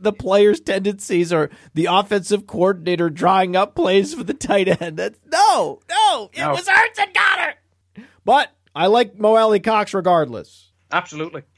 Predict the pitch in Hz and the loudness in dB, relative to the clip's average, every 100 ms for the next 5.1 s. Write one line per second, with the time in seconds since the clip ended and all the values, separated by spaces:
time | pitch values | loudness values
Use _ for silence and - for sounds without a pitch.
0 | _ _ - 131 131 127 117 104 85 - | _ _ -8 -4 0 0 -2 -6 -16 -20
1 | _ - 160 175 165 - _ - 185 262 | _ -6 0 0 0 -4 _ -10 -4 -2
2 | 302 311 269 233 226 233 - 226 214 175 | -2 -2 -2 0 0 -2 -2 -2 0 0
3 | 185 240 233 202 202 226 123 120 147 294 | 0 0 0 0 0 -2 -4 -6 -6 -6
4 | - 185 196 208 175 170 175 - 208 135 | -4 -4 -2 -4 -2 -2 -2 -2 -2 -2